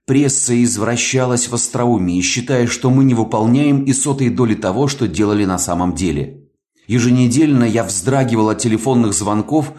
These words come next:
в которых торопливый голос дежурного сообщал о новой жертве, найденной где-то в лесополосе. Мёртвые женщины и дети с признаками насильственной смерти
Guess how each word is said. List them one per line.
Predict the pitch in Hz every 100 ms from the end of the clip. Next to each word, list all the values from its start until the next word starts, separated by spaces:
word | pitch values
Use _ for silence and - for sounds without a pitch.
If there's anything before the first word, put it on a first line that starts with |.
| - _ _
в | -
которых | 139 175 160
торопливый | - 127 139 147 135
голос | 113 165 156 131
дежурного | - 120 165 147 139 131
сообщал | - 117 117 - 156 143 135
о | 110
новой | 104 107 110
жертве, | 104 127 131 120 95 95 92 - _
найденной | 107 113 127 117 117 110
где-то | 80 90 120 117
в | 85
лесополосе. | 85 - 82 90 87 - 87 69 - - _ _ _ _ _ _ _ -
Мёртвые | 123 123 120 107 107
женщины | 92 147 143 127 110 110
и |
дети | 104 131 139 131
с | -
признаками | - 120 135 135 123 110
насильственной | 107 113 135 120 - 110 104
смерти | - 113 156 135 - 98